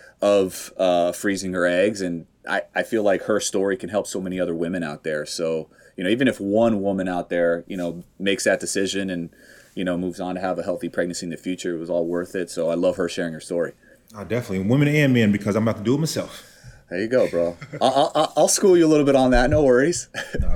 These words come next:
Speaker 2: please do.
Speaker 1: But anyway, of course, we gotta thank our listeners. We love you guys. Thank you so much for tuning into today's episode.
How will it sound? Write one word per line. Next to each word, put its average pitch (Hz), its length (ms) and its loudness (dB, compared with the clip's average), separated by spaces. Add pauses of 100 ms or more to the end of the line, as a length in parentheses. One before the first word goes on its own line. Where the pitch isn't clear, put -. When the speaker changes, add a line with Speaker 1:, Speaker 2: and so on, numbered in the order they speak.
Speaker 2:
please 98 220 -2
do. 90 240 -4 (540)
Speaker 1:
But 139 120 6
anyway, 131 540 6 (420)
of 123 140 0
course, 117 540 2 (100)
we 165 80 -10
gotta 190 180 2
thank 92 280 -4
our 87 100 4
listeners. 87 640 -2
We 107 80 -4
love 117 240 4
you 117 140 0
guys. 110 440 4
Thank 113 200 -2
you 110 80 -4
so 120 240 2
much 113 200 0
for 104 120 -4
tuning 113 280 0
into 98 200 -4
today's 92 320 0
episode. 73 480 -4